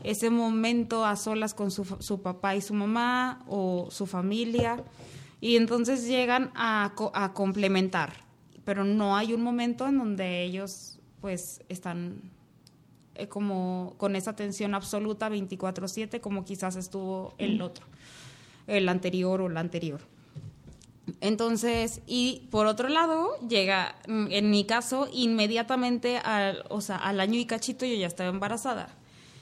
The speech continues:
Speaker 1: Y eso, el embarazo trae movimientos hormonales en la familia, incluyendo a los bebés, ¿no? Entonces, desde ahí ya había,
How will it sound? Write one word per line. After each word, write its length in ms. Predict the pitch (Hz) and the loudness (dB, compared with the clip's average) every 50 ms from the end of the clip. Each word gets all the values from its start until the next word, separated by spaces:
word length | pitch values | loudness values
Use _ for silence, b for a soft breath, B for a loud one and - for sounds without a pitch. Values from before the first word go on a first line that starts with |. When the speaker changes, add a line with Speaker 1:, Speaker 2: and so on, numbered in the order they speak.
| b b b | b b b
Speaker 1:
Y 140 | - 233 240 | 2 4 4
eso, 400 | 240 240 247 285 294 294 254 - | 4 6 4 2 2 2 2 0
el 240 | - 214 202 196 214 | 0 -2 0 0 0
embarazo 560 | 208 208 208 202 202 220 247 254 - 302 269 | 0 2 2 2 0 0 -2 -2 -4 -6 -6
trae 760 | 269 240 226 214 208 208 208 208 208 214 220 220 226 226 220 | -4 -2 0 0 2 2 2 2 0 0 0 -2 -2 -2 -4
movimientos 1120 | 208 - - 208 202 196 196 196 202 202 202 208 220 214 214 240 233 240 233 233 226 226 226 | -4 -4 -2 0 0 0 0 0 -2 -2 -2 -2 -4 -4 -4 -2 -2 0 0 -2 -2 -2 -2
hormonales 960 | 220 202 208 202 202 202 196 196 202 202 208 220 226 233 240 240 240 - - - - - | -2 -2 0 0 0 0 -2 -2 -2 -2 -2 -2 -2 -4 -4 -4 -8 -12 -16 -20 -20 -12
en 300 | - - 196 190 185 180 | -6 -4 -2 -2 -2 -2
la 100 | 180 175 | -2 -4
familia, 720 | 170 190 185 180 190 202 220 247 247 254 277 302 320 339 320 - | -4 -4 -4 -2 0 0 0 0 0 0 0 0 0 -2 -4 -4
incluyendo 560 | 233 220 190 190 190 190 190 190 190 190 202 | -4 -4 -4 -4 -4 -4 -4 -4 -4 -4 -4
a 40 | 214 | -4
los 200 | 220 208 196 190 | -4 -4 -4 -4
bebés, 320 | 185 175 170 160 165 160 | -4 -6 -6 -6 -8 -6
¿no? 160 | 175 185 208 214 | -6 -6 -4 -6
Entonces, 420 | 214 202 196 196 190 202 208 190 | -6 -6 -6 -6 -6 -6 -6 -6
desde 240 | 190 190 185 175 180 | -6 -6 -4 -4 -4
ahí 300 | 170 175 196 220 240 240 | -4 -2 -2 -4 -4 -4
ya 320 | 208 214 202 196 202 208 208 | -2 -2 0 0 0 -2 -2
había, 760 | - - 185 180 175 185 196 196 196 196 202 202 202 202 | -4 -6 -6 -6 -4 -4 -4 -4 -2 -2 -2 -4 -4 -6